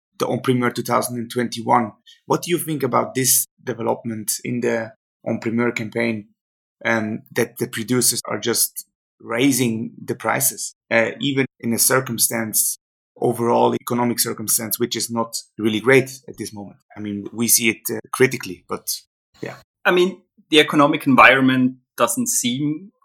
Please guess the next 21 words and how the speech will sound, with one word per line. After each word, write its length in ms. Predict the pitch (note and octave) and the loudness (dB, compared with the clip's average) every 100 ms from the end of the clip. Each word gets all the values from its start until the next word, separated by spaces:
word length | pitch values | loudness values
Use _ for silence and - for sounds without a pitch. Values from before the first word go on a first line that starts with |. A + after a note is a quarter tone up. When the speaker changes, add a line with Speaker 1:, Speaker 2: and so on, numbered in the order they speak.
| _ | _
Speaker 2:
that 400 | C3+ C3 B2+ D3 | -10 0 0 0
great, 320 | - D#3 D#3 D3 | -2 -2 0 0
but 160 | B2 | 0
it's 180 | A2+ - | 0 0
actually 380 | G#2 - - G2 | 0 0 -4 -6
quite 260 | - - - | -6 -8 -8
great. 280 | - - - | -8 -8 -8
I 40 | |
mean, 360 | G#2+ G#2 - - - | -8 -6 -8 -12 -8
we 640 | A#2 A2+ A2 G#2+ G#2+ - - - - | -2 0 0 -2 -8 -12 -16 -16 -6
have 320 | A#2 A2+ A2+ - - | -2 0 -2 -4 2
record 360 | G2+ - G#2+ | 2 2 -4
low 360 | G#2 G#2 A2 A2 - | -4 -6 -8 -8 -4
unemployment 800 | G#2 G#2 - A2+ A2 A2 G#2 - | -2 -4 -8 -8 -6 -8 -8 -8
in 120 | G#2+ | -6
the 80 | G2+ | -2
U 240 | G2+ G2+ | -2 0
S 280 | G2+ - - | -2 -4 -8
and 260 | - G#2+ G#2+ | -6 -4 -4
in 80 | G2+ | -6
Europe, 400 | G2+ G2+ - | -6 -6 -8